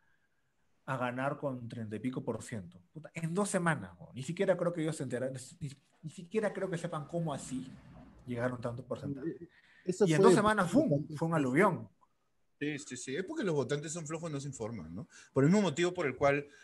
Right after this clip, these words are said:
Speaker 2: por el cual este, uni-, eh, ¿cómo se llama? Acción Popular tuvo este congreso que tuvo y, y sigue primero ahorita más allá del escano, ¿no? O sea,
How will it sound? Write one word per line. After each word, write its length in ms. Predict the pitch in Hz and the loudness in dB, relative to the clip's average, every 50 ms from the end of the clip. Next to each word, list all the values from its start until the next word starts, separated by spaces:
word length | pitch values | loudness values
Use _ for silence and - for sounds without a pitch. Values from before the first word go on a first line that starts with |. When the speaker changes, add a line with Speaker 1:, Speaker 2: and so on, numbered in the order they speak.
| - _ _ | -20 _ _
Speaker 2:
por 120 | 143 131 | -2 -2
el 80 | 120 117 | -2 0
cual 240 | - 131 131 131 139 | 2 2 2 2 2
este, 800 | 135 131 - - - 135 123 113 110 107 101 98 95 92 - - | 0 -4 -6 -6 -4 -4 -2 -2 -2 -2 -2 -2 -2 -4 -6 -6
uni-, 260 | 107 110 110 117 110 - | -4 -2 -2 -2 -2 0
eh, 220 | 117 110 104 95 | 0 0 0 2
¿cómo 140 | 90 117 117 | 2 2 4
se 80 | - 127 | 6 6
llama? 160 | 131 139 131 | 8 8 6
Acción 220 | 107 - - 120 | 6 6 4 4
Popular 360 | 113 117 117 113 110 113 113 110 110 - - - - - - _ | 4 4 4 6 6 6 6 6 2 -2 -8 -12 -18 -20 -8 _
tuvo 220 | - 117 113 117 | 0 2 2 2
este 200 | 107 - - 123 | 2 2 -2 -2
congreso 440 | - 110 104 107 107 104 - - 117 | -2 0 2 2 0 0 -2 -4 -4
que 100 | 110 104 | -4 -4
tuvo 360 | - - 120 123 135 156 139 | -2 0 2 4 4 6 6
y, 200 | 113 107 107 107 - | 6 4 2 2 0
y 220 | 110 110 110 104 | 0 2 2 2
sigue 240 | - - 120 117 113 | 2 2 2 2 2
primero 420 | 117 120 110 117 117 117 113 110 | 2 0 2 2 4 4 6 6
ahorita 340 | 110 110 117 127 123 127 117 | 6 6 4 4 4 2 2
más 180 | 120 120 113 - | 2 2 2 2
allá 140 | 113 113 | 2 2
del 100 | 113 101 | 2 0
escano, 400 | 95 - - 147 135 110 98 95 | 0 0 0 2 2 2 2 0
¿no? 300 | 95 98 101 117 180 214 - _ - - - - - - - - - - _ _ - | 0 -2 -2 -2 -4 -6 -8 _ -20 -20 -20 -20 -20 -20 -20 -20 -20 -20 _ _ -6
O 80 | 110 | -4
sea, 480 | 107 - 123 113 104 101 98 95 92 - | -2 0 0 2 2 2 0 0 -2 -6